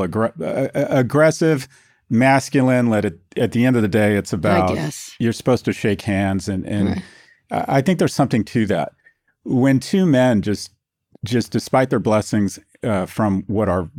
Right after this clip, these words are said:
Speaker 1: probably pretty remarkably similar, you know,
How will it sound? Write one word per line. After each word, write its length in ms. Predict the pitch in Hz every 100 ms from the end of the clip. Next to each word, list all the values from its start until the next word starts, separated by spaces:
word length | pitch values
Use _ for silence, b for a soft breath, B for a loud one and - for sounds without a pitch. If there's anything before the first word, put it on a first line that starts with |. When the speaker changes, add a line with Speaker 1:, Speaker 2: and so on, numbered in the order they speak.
| -
Speaker 1:
probably 400 | - 135 113 101
pretty 240 | - 156
remarkably 540 | 107 98 104 95 85 95
similar, 580 | - 110 98 90 85 90 b b b b b _
you 140 | - 101
know, 280 | 80 85